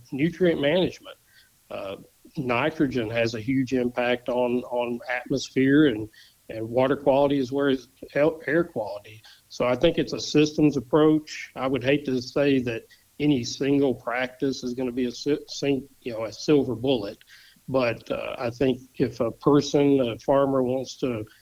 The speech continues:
make changes in tillage, make changes, maybe pull in cover crop into their portfolio or rotation, pest management,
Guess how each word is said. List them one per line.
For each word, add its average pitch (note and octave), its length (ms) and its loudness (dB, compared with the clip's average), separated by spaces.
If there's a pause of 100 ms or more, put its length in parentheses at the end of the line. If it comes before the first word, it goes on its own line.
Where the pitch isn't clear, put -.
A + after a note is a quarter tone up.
(200)
make B2 260 -4
changes C3 600 2
in A#2+ 160 0
tillage, C3 600 2
make B2+ 300 -6
changes, C3 680 0 (380)
maybe B2+ 500 2 (100)
pull C#3+ 220 6
in C#3 220 4
cover C3+ 280 2
crop C3+ 440 0
into B2+ 240 -2
their B2 320 -2 (380)
portfolio C#3+ 680 4
or C3 320 0
rotation, C3+ 840 0 (560)
pest D3 320 2
management, C3 720 0